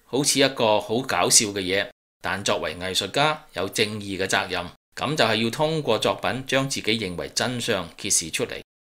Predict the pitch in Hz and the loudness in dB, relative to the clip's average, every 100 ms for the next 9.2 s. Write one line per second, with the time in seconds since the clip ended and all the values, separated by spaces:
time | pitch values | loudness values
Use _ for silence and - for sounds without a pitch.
0 | _ _ - 131 107 92 180 175 143 135 | _ _ -2 4 4 4 2 4 4 4
1 | 165 131 123 139 101 117 110 107 101 107 | 2 2 -2 -2 2 2 4 2 0 -2
2 | 95 90 104 135 120 107 - - 113 - | -4 2 4 4 4 2 0 -6 -6 -2
3 | 127 135 101 - 147 147 120 117 - 95 | 0 4 2 2 0 0 0 0 -2 -4
4 | 80 82 78 80 82 92 123 90 76 101 | -4 -4 -8 -8 -8 -4 0 -2 -2 -4
5 | 123 90 73 95 90 117 113 101 104 110 | -2 -2 -6 -6 -4 -2 -2 -2 -2 -6
6 | 87 90 - _ _ _ - 101 151 110 | -6 -8 -10 _ _ _ -6 0 2 2
7 | - - 113 120 139 139 135 117 107 123 | 0 -2 -2 2 2 2 4 4 4 2
8 | 139 147 127 65 - 113 113 123 113 98 | 2 0 0 -2 -4 -2 0 0 0 0
9 | 87 - | -2 -6